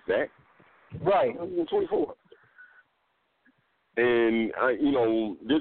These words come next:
Speaker 1: this is one of the things that, you know, I bring up with Mike. When I say numbers and film don't lie, and this one is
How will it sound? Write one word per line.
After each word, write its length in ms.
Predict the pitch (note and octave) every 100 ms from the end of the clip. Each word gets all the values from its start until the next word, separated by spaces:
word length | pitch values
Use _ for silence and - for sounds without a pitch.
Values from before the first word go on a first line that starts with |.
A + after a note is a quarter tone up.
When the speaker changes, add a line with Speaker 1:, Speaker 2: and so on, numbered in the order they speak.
| A#2+
Speaker 1:
this 120 | D3+
is 100 | D3
one 240 | C3+ C3+
of 60 | A#2+
the 20 |
things 260 | B2+ C3 A#2
that, 240 | B2 A2+ G#2+
you 80 | B2+
know, 80 | A#2
I 80 | G#2+
bring 280 | G#2 B2 A#2
up 120 | G2
with 100 | F#2+
Mike. 280 | C#3 G#2 - _ _ _ _ _ _ _ _ _ _ _ _
When 160 | G#2 G#2+
I 80 | G#2+
say 140 | B2 A2
numbers 300 | A#2+ C#3+ C3+
and 100 | A#2+ -
film 260 | B2 A2+
don't 220 | G#2+ G2+
lie, 220 | G#2+ F2 F2
and 100 | G#2
this 140 | B2+
one 280 | B2+ B2 A2+
is 180 | G#2